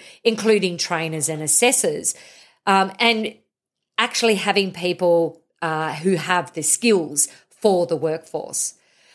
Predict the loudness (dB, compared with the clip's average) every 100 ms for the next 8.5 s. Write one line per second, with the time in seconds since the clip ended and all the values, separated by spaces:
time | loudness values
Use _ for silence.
0 | _ -2 0 2 2 4 4 4 2 0
1 | 0 2 0 -4 -2 0 2 -2 -4 -6
2 | -4 -4 -4 -2 -2 0 0 0 -2 0
3 | -2 -4 -6 -4 -4 -6 -12 _ _ _
4 | _ -2 2 2 2 2 0 -2 -6 -6
5 | -10 -12 -8 -10 -12 _ _ _ _ _
6 | _ 0 2 2 2 2 0 0 2 0
7 | 2 2 2 -2 -2 0 -2 -2 0 -2
8 | -2 -2 -2 -4